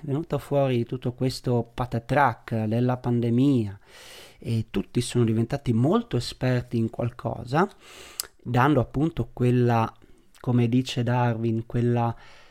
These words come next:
fiducia che in inglese in questo caso non è trust, ma è confidence, quindi sicurezza di sé. Gente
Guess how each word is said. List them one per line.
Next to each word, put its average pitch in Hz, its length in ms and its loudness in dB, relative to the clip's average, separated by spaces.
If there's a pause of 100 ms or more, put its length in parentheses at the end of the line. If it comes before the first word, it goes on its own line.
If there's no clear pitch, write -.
(280)
fiducia 147 720 0 (1120)
che 120 360 4
in 120 160 2
inglese 120 480 6
in 117 80 2
questo 120 300 -4
caso 120 320 2
non 113 120 0
è 143 180 -4
trust, 110 640 -4 (360)
ma 117 340 0
è 139 100 0 (120)
confidence, - 800 -4
quindi 110 460 2
sicurezza 117 720 -4
di 120 100 -4
sé. 117 400 -6 (760)
Gente 160 540 0